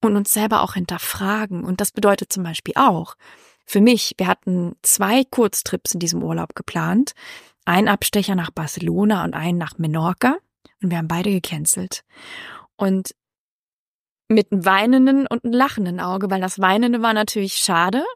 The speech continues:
weil wir hatten da auch schon Sachen geplant und ein super tolles Programm uns überlegt, aber ich habe gesagt, ich fühle mich damit einfach nicht wohl, weil ich kann mir nicht vorstellen,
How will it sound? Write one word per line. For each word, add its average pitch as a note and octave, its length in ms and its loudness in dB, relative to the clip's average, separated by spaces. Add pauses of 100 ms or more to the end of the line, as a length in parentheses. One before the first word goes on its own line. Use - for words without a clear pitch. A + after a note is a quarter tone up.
(100)
weil - 260 -4
wir F#3 80 -4
hatten F#3 180 -6
da F3+ 120 0
auch F#3 120 -2
schon F3+ 240 -6
Sachen A#3+ 320 2
geplant A3+ 640 2
und F3 220 -6 (240)
ein G#3+ 100 2
super G#3+ 380 -2
tolles G3 260 0
Programm A3 400 2
uns G#3+ 120 0
überlegt, G#3+ 520 -2
aber A3+ 440 0 (360)
ich - 80 -10
habe A3 100 -8
gesagt, G#3 360 -2
ich - 160 -8
fühle A#3 320 2
mich A#3 200 -2
damit G3+ 400 -2
einfach F3+ 640 -6
nicht F#3 460 -4
wohl, F#3 420 0
weil F3 140 -6
ich - 100 -12
kann E3+ 180 -6
mir F3 120 2
nicht A#3+ 180 4
vorstellen, F#3+ 600 2